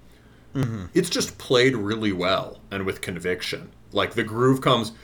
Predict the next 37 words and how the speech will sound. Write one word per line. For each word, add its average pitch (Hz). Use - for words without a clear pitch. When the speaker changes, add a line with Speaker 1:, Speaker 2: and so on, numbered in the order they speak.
Speaker 2:
it's 135
almost 160
like 120
it's 127
written 131
pretty 117
s-, -
everything's 135
kinda 123
colored 104
within 92
the 78
lines 90
in 104
a 95
way 95
that 87
for 104
another 98
band 87
it 82
would 95
often 90
make 87
it 85
not 82
land. 85
Speaker 1:
Mm-hmm. 110
Speaker 2:
This 131
is 135
just, 139
like, 127
it's 147
just 117
everyone 110
is 90
playing. 95